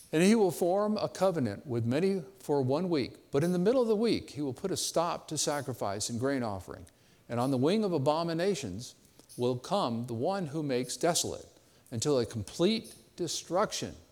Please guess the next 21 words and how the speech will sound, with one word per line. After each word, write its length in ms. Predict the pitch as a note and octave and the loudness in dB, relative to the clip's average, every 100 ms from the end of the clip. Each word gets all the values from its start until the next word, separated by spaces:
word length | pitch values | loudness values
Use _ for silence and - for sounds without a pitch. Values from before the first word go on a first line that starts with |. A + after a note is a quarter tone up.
| - - - - - | -20 -20 -20 -20 -6
one 200 | A#2+ D#3+ | 2 4
that 120 | G3+ | 4
is 140 | A3+ - | 2 0
decre-, 500 | A3+ - G#3+ A#3 C#3 | -2 -2 -4 -2 0
discre-, 640 | E3 - G#3 E3 - C3 | -2 0 4 4 2 -2
decreed, 720 | D3 - G3+ F3 A2 A2+ C3 - _ - | -2 -2 2 2 2 0 -6 -14 _ 0
gushed 280 | D3+ F#3+ | 0 0
forth 560 | - A3 F#3 B2 B2+ - - - - | 0 2 2 0 -6 -14 -20 -20 -12
on 160 | A#2 A2+ | -6 -2
the 80 | A2 | 0
one 340 | C#3+ F3 F3 | 0 0 -2
who 160 | C3+ D3 | -6 -4
makes 460 | B2+ C3+ - - - - | -2 -2 -4 -10 -12 -4
desolate." 420 | C3+ A#2+ E2+ - - _ - - _ _ _ - _ _ _ - - _ _ | -2 0 -4 -8 -14 _ -20 -20 _ _ _ -20 _ _ _ -20 -20 _ _
So 140 | - B2+ | 0 2
this 140 | F#3 | 2
is 60 | F3 | 2
where 160 | E3+ | 2
Daniel's 440 | D3 D#3 F3+ E3 - | 4 2 2 0 0
talking 420 | D3 C#3+ C#3 B2+ | -2 -2 -2 -4
about 640 | G2+ G2 F#2 - - - | 0 0 0 -4 -18 -20